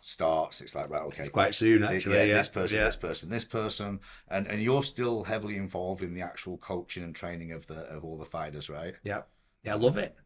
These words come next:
Speaker 1: Yeah, yeah.
Speaker 2: Love it.
Speaker 1: I mean,
Speaker 2: I've
Speaker 1: it's impressive, like, the fact, 'cause it's, like you say, it's time consuming, and, you know, with the best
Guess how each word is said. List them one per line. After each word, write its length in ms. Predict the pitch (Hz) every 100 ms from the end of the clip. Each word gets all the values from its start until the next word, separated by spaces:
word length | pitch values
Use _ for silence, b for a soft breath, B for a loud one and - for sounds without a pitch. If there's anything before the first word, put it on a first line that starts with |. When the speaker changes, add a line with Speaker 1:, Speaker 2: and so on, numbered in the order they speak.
| -
Speaker 1:
Yeah, 340 | 82 85 82
yeah. 60 | 78
Speaker 2:
Love 220 | 110 127
it. 140 | - - _ b b b b -
Speaker 1:
I 60 |
mean, 60 | 98
Speaker 2:
I've 60 | 123
Speaker 1:
it's 120 | 123
impressive, 540 | 143 131 147 151 110
like, 200 | 92 98
the 100 | 101
fact, 300 | 104 110 110 98
'cause 120 | 123
it's, 160 | 127 -
like 160 | 123 135
you 60 |
say, 180 | - -
it's 80 | 180
time 260 | - 151
consuming, 440 | 143 101 90 85 82
and, 180 | 87 78
you 120 | 92
know, 100 | 85
with 140 | 90 87
the 60 |
best 400 | 80 95 - -